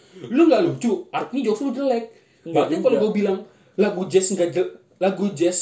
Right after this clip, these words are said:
Speaker 1: itu jelek karena gue nggak suka,
Speaker 2: Iya, nggak
Speaker 1: nyambung
Speaker 2: juga.
Speaker 1: nggak? Gitu,
Speaker 2: Nah,
Speaker 1: nggak
Speaker 2: iya,
Speaker 1: nyambung.
Speaker 2: bener.
Speaker 1: Gue malah kayak, gue suka ada jokes tentang Tuhan tuh, "Nggak lucu, bro, jokes lu, bro."
Speaker 2: Iya, nggak juga
Speaker 1: Apa
Speaker 2: sih.
Speaker 1: ini? Ini,
Speaker 2: Kalau
Speaker 1: ini
Speaker 2: ketawa ya ketawa aja gitu.
Speaker 1: membenarkan kebiasaan, bukan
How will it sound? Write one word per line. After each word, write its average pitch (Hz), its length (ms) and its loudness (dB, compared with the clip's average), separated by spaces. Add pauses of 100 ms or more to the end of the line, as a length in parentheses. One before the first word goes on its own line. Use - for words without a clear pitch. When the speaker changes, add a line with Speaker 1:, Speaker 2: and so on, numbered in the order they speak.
Speaker 1:
itu 170 220 -6
jelek 143 320 -2
karena 170 180 -6
gue 160 140 0
nggak 131 160 -6
suka, 277 220 -6 (480)
Speaker 2:
Iya, 147 400 -4
nggak 202 160 -4
Speaker 1:
nyambung 311 240 0
Speaker 2:
juga. - 160 0
Speaker 1:
nggak? - 160 -2
Gitu, 339 160 -4
Speaker 2:
Nah, - 160 -8
Speaker 1:
nggak - 160 -12
Speaker 2:
iya, 180 180 -2
Speaker 1:
nyambung. 131 380 -8 (340)
Speaker 2:
bener. 233 300 -4
Speaker 1:
Gue 254 160 -8
malah 165 300 -18
kayak, 139 240 -16
gue 175 120 -14
suka 160 220 -16
ada 120 200 -10
jokes 120 300 -12
tentang 117 220 -18
Tuhan 165 240 -8
tuh, 190 120 -12 (440)
"Nggak 127 180 -6
lucu, 113 240 -14
bro, 226 180 -8
jokes 151 200 -10
lu, 226 100 -14
bro." 233 120 -8 (100)
Speaker 2:
Iya, 143 360 -8
nggak 151 160 -4
juga 160 200 -6
Speaker 1:
Apa 226 80 -4
Speaker 2:
sih. 247 40 -4
Speaker 1:
ini? 233 80 -2 (240)
Ini, 220 240 -4
Speaker 2:
Kalau 190 160 2
Speaker 1:
ini 165 80 0
Speaker 2:
ketawa 175 200 -2
ya 247 100 -2
ketawa 151 240 -4
aja 214 100 0
gitu. 240 120 -4
Speaker 1:
membenarkan 165 420 -4
kebiasaan, 147 720 -4
bukan 147 280 -10